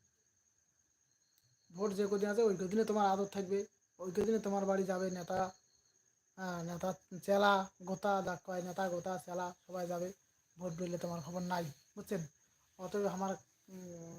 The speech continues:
খাঁটি খাওয়া মানছি, আমার খাঁটি খাওয়ার নেকবে, হ্যাঁ, তাহলে আমরা কি, ভোটের দিন যাবো, টুক করে ভোট দিয়ে চলে আসবো। ভোটটা আবার নষ্ট করা যাবে না, এটা যেহেতু গণতান্ত্রিক একটা ইয়া, হ্যাঁ।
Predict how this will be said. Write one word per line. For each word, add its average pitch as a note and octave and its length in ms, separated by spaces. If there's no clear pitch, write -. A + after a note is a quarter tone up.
খাঁটি F#3+ 240
খাওয়া G#3+ 160
মানছি, G#3 240
আমার G3 160
খাঁটি G3+ 260
খাওয়ার G#3+ 240
নেকবে, A3 280
হ্যাঁ, A3+ 180
তাহলে G3+ 200
আমরা G3 200
কি, G3+ 160
ভোটের A#3+ 320
দিন A3+ 180
যাবো, A#3 220
টুক A3+ 220
করে G#3 180
ভোট E3+ 160
দিয়ে A3 160
চলে G3 220
আসবো। E3+ 180
ভোটটা F3+ 260
আবার G3+ 160
নষ্ট G3 240
করা G#3+ 180
যাবে G#3 160
না, G#3 80
এটা F#3+ 140
যেহেতু G3 300
গণতান্ত্রিক F#3+ 560
একটা F#3 240
ইয়া, F#3 220
হ্যাঁ। F#3 220